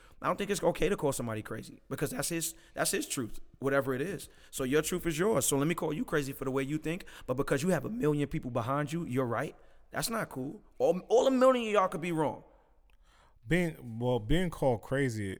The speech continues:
Speaker 2: is, um, what's the word? That's perspective. Like, you can call me crazy and I don't take offense to it.
Speaker 1: Right.
Speaker 2: I, like me, I know I'm crazy.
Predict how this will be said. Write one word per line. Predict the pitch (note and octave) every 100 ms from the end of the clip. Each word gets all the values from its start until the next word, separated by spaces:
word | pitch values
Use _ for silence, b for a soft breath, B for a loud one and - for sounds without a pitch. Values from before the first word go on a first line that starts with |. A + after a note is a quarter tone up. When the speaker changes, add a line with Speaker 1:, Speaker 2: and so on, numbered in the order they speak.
| -
Speaker 2:
is, | G#2 F#2 F#2 - - _ _ - _ _ -
um, | G2 F2+ E2+ E2+ F#2 - C#3+
what's | -
the | -
word? | E2 D#2 D2+ D2+ - _ _ _ -
That's | B2+ C#3
perspective. | - - - G#2 - E2 - - -
Like, | F#2 E2+
you | G2+ A#2+
can | E3+
call | - A#2+
me | A2 G2
crazy | - A#2+ A2 G2 F#2 - b b b -
and | F#2+ G2
I | G#2+
don't | F#2+
take | - F2+
offense | D2+ - F#2+ G#2+
to | - -
it. | - - -
Speaker 1:
Right. | A#2+ G#2+ - _ _ _ _ _ _ _ _ _ _ -
Speaker 2:
I, | G#2 A#2 -
like | G2+ F#2+
me, | G#2+ F3 A2
I | G2
know | D3 D#3+
I'm | B2+
crazy. | - F#2 D#2+ -